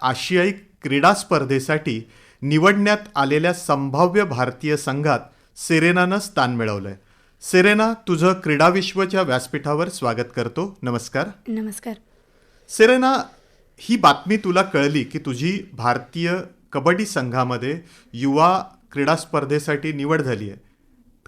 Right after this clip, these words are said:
Speaker 1: काय वाटलं?
Speaker 2: मला ही बातमी ऐकून खरं तर खूप आनंद झाला आणि कबड्डी क्षेत्रात येऊन साधारण मला हे चौथं वर्ष सुरू आहे आणि मला अजून खूप प्रगती करायची आणि अजून खूप शिकायचं आहे पुढे जाऊन,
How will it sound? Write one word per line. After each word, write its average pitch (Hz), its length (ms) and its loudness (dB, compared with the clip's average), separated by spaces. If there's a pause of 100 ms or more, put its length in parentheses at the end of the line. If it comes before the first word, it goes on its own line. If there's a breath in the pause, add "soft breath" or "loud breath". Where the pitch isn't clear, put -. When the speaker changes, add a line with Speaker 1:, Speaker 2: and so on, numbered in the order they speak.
Speaker 1:
काय 156 120 2
वाटलं? 107 320 -6 (720 soft breath)
Speaker 2:
मला 254 160 -2
ही 285 160 0
बातमी 254 380 0
ऐकून 269 420 0
खरं 269 240 0
तर 262 120 4
खूप 294 220 0
आनंद 254 400 2
झाला 240 400 2 (420 loud breath)
आणि 247 380 0
कबड्डी 254 300 2
क्षेत्रात 285 500 0
येऊन 285 500 0
साधारण 262 460 0
मला 277 240 2
हे 277 140 2
चौथं 262 360 0
वर्ष 269 240 0
सुरू 277 280 -2
आहे 233 320 -2 (360 loud breath)
आणि 247 220 -2
मला 254 380 0
अजून 262 340 -2
खूप 302 200 -4
प्रगती 269 400 2
करायची 254 400 0
आणि 254 180 -2
अजून 254 280 -4
खूप 277 240 -4
शिकायचं 226 500 -4
आहे 220 60 -4
पुढे 220 260 -2
जाऊन, 208 220 -2